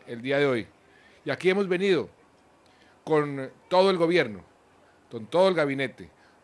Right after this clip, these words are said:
con los comandantes de las fuerzas militares, pero sobre todo acompañado del pueblo colombiano. Aquí hay representantes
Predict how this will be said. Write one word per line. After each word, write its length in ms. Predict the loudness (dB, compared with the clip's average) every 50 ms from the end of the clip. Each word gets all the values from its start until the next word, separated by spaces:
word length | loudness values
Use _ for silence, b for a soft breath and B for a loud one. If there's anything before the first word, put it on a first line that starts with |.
| _
con 120 | -14 -10 -8
los 140 | -8 -8 -8
comandantes 880 | -6 -6 -6 -2 2 2 2 2 2 -2 -4 -6 -6 -8 -12 -18 -20 -20 -20 -20 -18 -12
de 80 | -10 -10
las 140 | -10 -8 -8
fuerzas 240 | -6 -6 -6 -6 -6
militares, 560 | -6 -8 -6 -4 -2 -2 -2 -4 -4 -8 b b b b b -8
pero 120 | -6 -4
sobre 220 | -2 -2 -2 -2
todo 280 | -2 0 0 2 2 2
acompañado 500 | 0 0 -4 -6 -6 -6 -4 -2 -2 0
del 120 | -2 -4
pueblo 400 | -4 -4 -2 0 2 2 0 0
colombiano. 480 | -2 -4 -6 -4 -2 -2 -4 -4 -4 -10 -18 _ _ _ _ _ _ _ _ _ _ _ -20 -20 -20 -20 -20 -20 -20 -16
Aquí 240 | -16 -12 -6 -4 -4
hay 60 | -2
representantes 840 | -2 -4 -4 -6 -8 -6 -4 -4 -4 -4 -4 -6 -6 -6 -8 -12